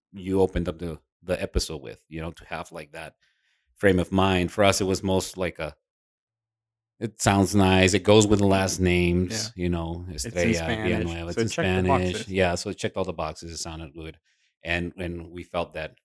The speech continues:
Speaker 1: you know, giving that little homage to my, to my grandma, Lucia, that, that was, like, a nice ring to it and whatnot. So, um, but yeah, I mean,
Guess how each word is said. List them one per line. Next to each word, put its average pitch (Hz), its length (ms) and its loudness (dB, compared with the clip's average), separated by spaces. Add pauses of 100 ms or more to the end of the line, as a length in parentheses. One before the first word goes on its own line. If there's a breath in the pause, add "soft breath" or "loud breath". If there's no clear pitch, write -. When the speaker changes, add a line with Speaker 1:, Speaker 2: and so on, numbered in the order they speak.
(200)
Speaker 1:
you 85 120 -14
know, 80 240 -14 (800)
giving 92 260 0
that 90 180 -2
little 90 360 -4
homage 87 420 -8
to 90 100 -8
my, 80 240 -8 (220)
to 98 80 -10
my 82 140 -6
grandma, 85 440 -6 (560)
Lucia, 82 520 -2 (680)
that, 78 420 -8
that 82 120 -10
was, 80 220 -12
like, 85 160 -10
a 80 40 -16
nice 78 260 -12
ring 73 220 -16
to 82 180 -16
it 78 100 -16
and 78 100 -20
whatnot. 69 380 -20
So, - 260 -16 (720)
um, 76 360 -10 (540)
but 87 140 -4
yeah, 90 120 -4
I 82 40 -8
mean, 76 240 -14